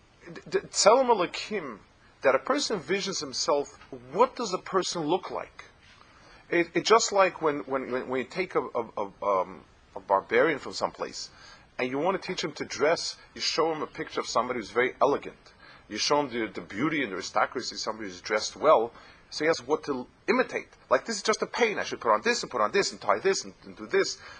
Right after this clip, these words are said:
W-, w-, what? It just steps, uh, Avodas Perach, literally. But I show a Tmuna, and I show a Tzura, and I say, "This is you. This is your Tmuna." Uh, um,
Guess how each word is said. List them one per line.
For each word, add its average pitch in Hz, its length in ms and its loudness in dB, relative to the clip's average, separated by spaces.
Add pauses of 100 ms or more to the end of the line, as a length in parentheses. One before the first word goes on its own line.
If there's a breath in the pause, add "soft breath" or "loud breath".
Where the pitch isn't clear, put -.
W-, - 220 -10
w-, 160 180 -4
what? 190 240 8
It - 80 -2
just 165 200 -2
steps, - 280 -2
uh, 147 60 6
Avodas 131 520 6
Perach, - 440 0 (420)
literally. 170 360 0 (1080 soft breath)
But 180 140 8
I 165 40 4
show 277 280 2
a - 40 -2
Tmuna, 190 680 -4 (500 loud breath)
and 135 100 0
I 131 40 6
show 262 260 0
a - 40 0
Tzura, 220 600 -2 (560 loud breath)
and 147 120 2
I 139 60 4
say, 190 320 2 (220)
"This 247 340 4 (100)
is 175 380 -4
you. 240 240 0 (600 soft breath)
This - 180 -2
is 254 180 -4
your 254 120 -2
Tmuna." 233 420 -4 (2500 soft breath)
Uh, 143 420 8
um, 135 260 0